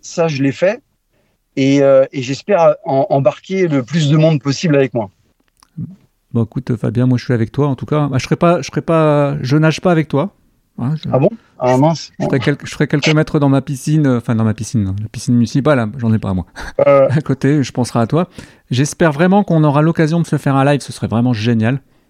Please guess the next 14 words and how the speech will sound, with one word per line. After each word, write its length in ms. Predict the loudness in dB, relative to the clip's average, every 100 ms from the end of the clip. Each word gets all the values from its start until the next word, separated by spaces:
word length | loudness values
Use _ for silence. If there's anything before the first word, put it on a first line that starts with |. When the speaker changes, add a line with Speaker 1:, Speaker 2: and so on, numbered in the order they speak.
| _ _ -6
Speaker 2:
Genre, 200 | -2 0
Speaker 1:
Bien 80 | 0
sûr. 240 | 2 0
Speaker 2:
si 340 | -2 -4 0 2
on 220 | 2 2
arrive, 380 | 2 2 0 0
euh, 640 | 0 0 0 0 0 -2 -4 -2
moi, 140 | -2
je, 200 | 0 0
je, 140 | -2 -2
j'organiserai 560 | -2 0 2 2 0
tout 180 | -2 -4
pour, 240 | -2 0 0
euh, 140 | -2